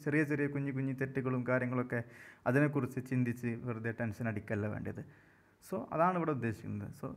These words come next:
live in the layers, not in the litter, not on the litter. I hope you understood this. Though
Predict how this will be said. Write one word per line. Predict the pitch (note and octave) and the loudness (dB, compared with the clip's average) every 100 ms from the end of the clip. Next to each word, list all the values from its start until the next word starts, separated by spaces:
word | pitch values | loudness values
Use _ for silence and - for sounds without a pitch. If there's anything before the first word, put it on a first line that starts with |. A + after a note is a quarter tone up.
| C3 A#2+ | -2 2
live | B2 C#3+ | 4 4
in | C#3 | 2
the | F#3 - - - - - A#2+ | 0 -4 -18 -20 -20 -8 0
layers, | A2 G#2 B2 - A2 | 4 4 2 -2 -6
not | G#2 G#2 | -4 -6
in | G#2+ | -6
the | F3 - - - E3 | -8 -14 -20 -12 -8
litter, | E3+ - - - B2+ | -8 -10 -16 -12 -6
not | A2 A#2 | -6 -4
on | A2+ A2 | -4 -2
the | C3 | -2
litter. | C#3+ - - - _ - D3+ | -4 -10 -16 -20 _ -8 -4
I | D3 | -2
hope | F3+ D#3 | -2 0
you | A#2+ | 0
understood | G#2 - - - | -2 -8 -16 -20
this. | - - _ _ _ _ _ _ _ _ _ _ _ _ _ _ _ _ _ _ _ _ _ _ _ _ _ _ _ _ _ _ - _ - _ _ _ _ _ _ _ _ _ _ _ - C3 | -20 -20 _ _ _ _ _ _ _ _ _ _ _ _ _ _ _ _ _ _ _ _ _ _ _ _ _ _ _ _ _ _ -20 _ -20 _ _ _ _ _ _ _ _ _ _ _ 0 8
Though | F#3+ | 10